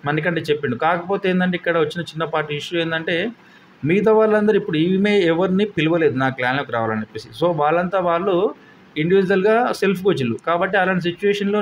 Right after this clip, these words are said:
నేను వాళ్ళను clan నుంచి ఇప్పుడు నీతోటి swap చేయడం అనేది correct కాదు మణికంఠ. So, నేనైతే swap చేయనని చెప్పేసి మణికంఠ అనడంతోటి మణికంఠకు ఎలాగో వేరే option లేదు. ఇంకొకటే ఒక option ఉంది, అది కూడా నిఖిల్ క్లానే. ఇక్కడ reject చేసిల్లు అంటే next అల్లకే పోవాలి, బయట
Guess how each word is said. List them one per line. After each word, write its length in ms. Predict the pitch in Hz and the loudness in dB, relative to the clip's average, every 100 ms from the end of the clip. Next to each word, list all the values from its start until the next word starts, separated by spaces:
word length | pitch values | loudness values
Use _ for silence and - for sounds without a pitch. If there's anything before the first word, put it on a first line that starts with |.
| 190 | 0
నేను 160 | 190 185 | 0 0
వాళ్ళను 280 | 170 170 170 165 | 0 0 -4 -2
clan 300 | 156 156 175 170 | 0 0 -2 -4
నుంచి 180 | 170 185 | -4 -4
ఇప్పుడు 220 | 170 170 170 170 330 - - - | -4 -2 -2 -2 -8 -20 -20 -6
నీతోటి 360 | 147 160 165 | -4 -2 -2
swap 280 | 156 156 151 | -2 -2 -2
చేయడం 220 | 165 165 | -2 -2
అనేది 160 | 156 160 | -2 -2
correct 260 | 143 147 - | -2 -2 0
కాదు 160 | 147 147 | 0 0
మణికంఠ. 440 | 139 131 131 131 170 160 | -2 -2 -2 -2 -2 -2
So, 60 | 156 143 | -2 -2
నేనైతే 260 | 135 135 | -2 -4
swap 300 | 156 139 131 131 | -4 -2 -4 -2
చేయనని 240 | 139 131 | -2 -2
చెప్పేసి 320 | 123 123 - 196 170 - - - - - | -4 -6 -6 -6 -6 -12 -20 -20 -20 -8
మణికంఠ 360 | 147 147 165 165 147 | -6 -2 -2 0 0
అనడంతోటి 480 | 156 156 151 147 190 | 0 0 2 0 2
మణికంఠకు 480 | 170 160 175 170 175 175 | 0 -2 -2 -2 0 0
ఎలాగో 220 | 156 170 | 2 2
వేరే 220 | 151 160 147 | 2 2 0
option 240 | 139 147 135 | -2 -6 -4
లేదు. 160 | 135 196 190 | 0 0 0
ఇంకొకటే 380 | 156 156 147 151 170 | 0 0 -2 0 0
ఒక 80 | 151 139 | 0 -2
option 220 | 131 139 139 | -4 -10 -6
ఉంది, 120 | 165 | -2
అది 100 | 139 135 | 0 0
కూడా 100 | 170 | -2
నిఖిల్ 340 | 156 135 139 | -2 -4 -6
క్లానే. 240 | 123 110 107 - - - - | -4 -4 -6 -12 -20 -20 -10
ఇక్కడ 180 | 143 160 139 | -2 0 2
reject 280 | 143 180 160 | 0 0 -2
చేసిల్లు 240 | 175 175 151 | -4 -2 -4
అంటే 120 | 151 | -2
next 260 | 185 160 156 | -4 -4 -4
అల్లకే 300 | 139 147 175 175 | -2 0 -2 0
పోవాలి, 380 | 147 143 120 101 - - - 131 | 0 2 0 -4 -10 -20 -18 -2
బయట 160 | 139 | 0